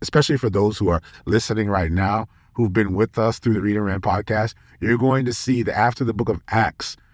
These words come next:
you're gonna see a deceleration in the amount of content that gets posted on the podcast platform.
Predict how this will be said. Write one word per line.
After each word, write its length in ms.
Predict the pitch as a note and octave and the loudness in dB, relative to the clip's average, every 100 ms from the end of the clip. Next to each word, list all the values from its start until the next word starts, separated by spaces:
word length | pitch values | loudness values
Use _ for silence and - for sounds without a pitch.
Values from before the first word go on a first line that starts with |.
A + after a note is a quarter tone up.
| _ | _
you're 100 | G2 | -2
gonna 120 | A#2 | 0
see 160 | A#2 A#2+ | 2 2
a 40 | |
deceleration 960 | F#2+ G#2 - A2+ A2+ G2+ G2 G#2+ - A2 | 2 0 0 0 2 2 0 -2 -2 0
in 120 | G2+ | 0
the 80 | F#2 | 0
amount 240 | F#2 E2+ | 0 -2
of 120 | E2 - | -6 -4
content 600 | A2 G#2+ - C#3 A#2+ - - - | 0 0 2 0 -2 -12 -20 -4
that 140 | F#2+ | -2
gets 240 | F#2+ G2 - | 0 -4 -4
posted 440 | - B2 C#3 A#2+ - | -2 0 0 -2 -2
on 280 | A#2 G2+ F#2+ | 0 2 0
the 100 | F2+ | -2
podcast 680 | - - C3+ B2+ F2 E2+ - | -2 2 2 0 -4 -4 -6
platform. 520 | B1 - - C2 | -8 -8 -10 -8